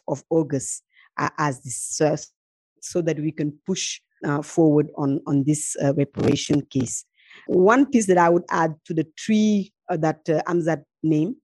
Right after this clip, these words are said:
is Namibia, the genocide, uh, in Namibia, uh, because if you want to talk about, uh, evidence base, as soon as you speak about reparation, because people don't wanna talk about it, they wanna tell you, "Oh, we don't know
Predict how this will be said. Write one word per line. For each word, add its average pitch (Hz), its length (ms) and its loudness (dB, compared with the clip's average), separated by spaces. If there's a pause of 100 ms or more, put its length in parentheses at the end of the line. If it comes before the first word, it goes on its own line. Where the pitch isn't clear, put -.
(240)
is 180 160 -4
Namibia, 175 680 0 (320)
the 175 180 0
genocide, 160 800 -2 (520)
uh, 160 180 -4
in 165 200 -2
Namibia, 160 560 -4 (480)
uh, 160 180 -10
because 208 320 -4
if 226 160 -10
you 262 100 -4
want 262 220 -4
to 254 60 -8
talk 202 320 -4 (180)
about, 170 420 -4 (340)
uh, 175 180 0 (320)
evidence 220 560 -2
base, 156 640 -4 (720)
as 208 180 -2
soon 302 160 2
as 262 180 4
you 202 60 -4
speak - 260 -6
about 175 260 2
reparation, 185 600 -2
because 190 320 -6
people 220 220 -6
don't 185 180 0
wanna 175 180 -2 (100)
talk 226 200 -4
about 160 340 -10
it, 156 80 -14 (360)
they 185 80 -2
wanna 240 140 0
tell 240 220 0
you, 214 140 -4
"Oh, 269 240 6
we 247 100 -4
don't 285 240 0
know 254 340 -2